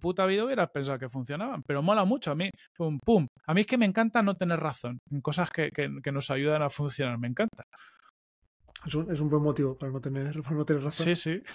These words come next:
Speaker 2: Además, me gusta mucho ese, este ejemplo porque muchas veces pensamos que la experimentación es algo complejo o que tengo que montar una feature de la hostia para, para subir eso, y a veces es copies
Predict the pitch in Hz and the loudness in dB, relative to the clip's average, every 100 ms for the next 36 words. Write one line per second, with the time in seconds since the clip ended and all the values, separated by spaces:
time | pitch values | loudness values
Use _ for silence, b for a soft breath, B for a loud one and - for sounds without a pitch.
0 | B 156 165 175 180 175 196 196 202 190 | B -8 -4 -2 2 6 6 6 2 0
1 | 214 190 170 180 185 180 190 185 151 147 | -2 -2 0 2 2 2 2 2 0 0
2 | 156 175 180 160 170 170 160 139 135 - | 2 2 2 0 2 2 0 -4 -4 -4
3 | 139 135 135 151 147 B B B B B | -2 -2 0 2 0 B B B B B
4 | B _ 139 131 135 139 143 127 147 160 | B _ -8 -4 -2 -2 -4 -4 2 2
5 | - 175 127 131 135 139 147 147 147 147 | 4 4 2 -4 -2 0 2 2 0 0
6 | 139 - 151 139 131 127 139 - 151 127 | 0 0 2 0 0 0 -2 -2 -2 -2
7 | 131 _ - 135 131 127 131 139 135 139 | -4 _ -6 -4 -4 -6 -8 -6 -4 0
8 | 143 147 165 202 - - 131 131 160 143 | 2 4 4 2 -2 -4 -4 0 0 0
9 | 165 - - - - _ _ - 147 170 | -4 -8 -16 -20 -20 _ _ -4 -4 -4
10 | - | -8